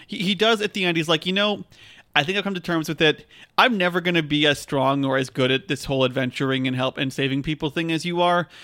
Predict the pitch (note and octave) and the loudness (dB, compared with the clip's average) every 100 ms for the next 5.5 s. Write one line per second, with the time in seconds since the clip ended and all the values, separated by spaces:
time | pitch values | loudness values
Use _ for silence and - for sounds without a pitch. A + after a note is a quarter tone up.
0 | - - B3+ F#4+ F4 F#3+ G3+ G3 G#3+ F#3 | -6 2 2 2 0 2 2 2 0 2
1 | F3+ F#3 - E3+ E3+ C#4+ - E3+ C3+ - | 4 2 2 0 0 0 -2 -2 -2 0
2 | C#3+ C3 C#3+ C3+ D3 D3 C#3+ D3 D#3 D3+ | 2 2 0 0 0 -2 -6 -6 -4 -4
3 | D3 - G#3+ E3+ D#3 - - G#3+ C#4 A#3 | -4 0 2 4 2 2 0 2 2 -2
4 | G#3+ F#3+ F#3+ F#3+ F3+ G#3+ F#3 D#3+ D3+ F3+ | 0 2 2 2 4 4 4 2 4 2
5 | G3+ G3 F3 E3+ D#3+ | 2 0 0 0 -2